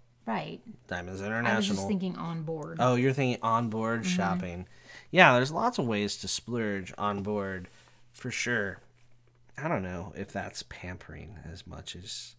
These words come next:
Speaker 2: but I guess lots of people really enjoy the, the shopping. You get all kinds of fancy purses.
Speaker 1: Yeah.
Speaker 2: All the fanciness.
Speaker 1: Yeah.
Speaker 2: I'm more about magnets. I'm not that fancy. All right. Moving on.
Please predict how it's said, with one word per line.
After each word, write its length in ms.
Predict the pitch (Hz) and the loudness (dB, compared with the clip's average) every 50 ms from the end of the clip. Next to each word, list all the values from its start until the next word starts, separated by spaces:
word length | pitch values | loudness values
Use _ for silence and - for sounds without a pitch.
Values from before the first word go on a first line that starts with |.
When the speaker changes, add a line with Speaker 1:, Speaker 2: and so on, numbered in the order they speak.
| - - _ _ _ _ - - - - - | -20 -20 _ _ _ _ -20 -20 -20 -18 -14
Speaker 2:
but 160 | - - - | -12 -10 -6
I 60 | 180 | -4
guess 260 | 190 226 247 247 - | -2 -2 -2 -2 -4
lots 320 | 196 170 185 214 220 - - | -2 -2 0 0 -2 -4 -8
of 40 | 214 | -6
people 320 | - 214 208 - - 185 | -6 -6 -6 -6 -6 -6
really 280 | 165 156 156 156 160 156 | -4 -4 -4 -2 -2 -2
enjoy 460 | 156 147 135 135 131 127 120 117 120 - - | -2 -2 -2 -2 -2 -4 -4 -6 -8 -10 -10
the, 340 | 110 110 110 107 101 87 - - - - - - - - - - - - - _ _ _ - - - - | -8 -8 -6 -6 -8 -10 -14 -20 -20 -20 -20 -20 -20 -20 -20 -20 -20 -20 -20 _ _ _ -20 -20 -14 -12
the 60 | 120 | -10
shopping. 500 | - - - 101 98 - 82 82 90 101 | -8 -6 -8 -8 -8 -8 -10 -8 -6 -6
You 120 | 117 123 | -4 -2
get 80 | 127 131 | 0 0
all 140 | 120 120 123 | 0 0 0
kinds 220 | 123 - 131 120 104 | -2 -2 -4 -4 -4
of 60 | 98 | -4
fancy 340 | - - 113 113 - - 117 | -4 -4 -4 -4 -4 -8 -8
purses. 600 | - - 120 117 - - 85 90 - - - - - _ _ _ - - | -4 -2 -2 -2 -2 -4 -6 -6 -8 -10 -12 -14 -18 _ _ _ -20 -14
Speaker 1:
Yeah. 220 | - 170 147 156 165 - - - - _ _ - - - - - | -12 -10 -10 -10 -12 -14 -20 -20 -20 _ _ -20 -20 -20 -10 -4
Speaker 2:
All 80 | - 117 | -4 -4
the 60 | 113 113 | -4 -4
fanciness. 680 | - - 107 101 - - - 123 123 123 - - - - - | -4 -6 -6 -6 -6 -10 -12 -14 -14 -14 -14 -16 -16 -16 -18
Speaker 1:
Yeah. 180 | 208 185 185 185 185 180 - - - - - _ _ _ - - - - - _ _ - - - - _ _ _ _ - - - - - - | -18 -16 -16 -16 -16 -16 -18 -20 -20 -20 -20 _ _ _ -20 -20 -20 -20 -20 _ _ -20 -20 -20 -20 _ _ _ _ -20 -20 -20 -20 -16 -10
Speaker 2:
I'm 140 | 113 110 107 | -6 -4 -2
more 220 | 104 104 104 101 98 | -2 0 0 -2 -2
about 280 | 87 90 90 87 - | -4 -4 -6 -8 -8
magnets. 840 | 80 82 85 85 85 85 90 90 82 76 - - - - - - - - - | -8 -8 -8 -8 -10 -8 -8 -10 -10 -10 -10 -8 -8 -8 -8 -10 -12 -16 -12
I'm 160 | - 87 90 | -10 -10 -8
not 160 | 85 - - - | -8 -10 -10 -12
that 140 | 71 71 - | -12 -14 -14
fancy. 360 | - - - - - - - _ _ _ _ - | -16 -18 -18 -18 -18 -20 -20 _ _ _ _ 2
All 80 | 120 123 | 4 4
right. 200 | 110 82 - - - - - - - _ _ - - - - - | 4 4 2 -4 -16 -20 -20 -20 -20 _ _ -20 -20 -20 -12 -6
Moving 340 | 139 175 220 233 233 202 151 | -2 -2 0 0 -2 -2 -2
on. 260 | 98 95 - - - | -2 -4 -6 -12 -16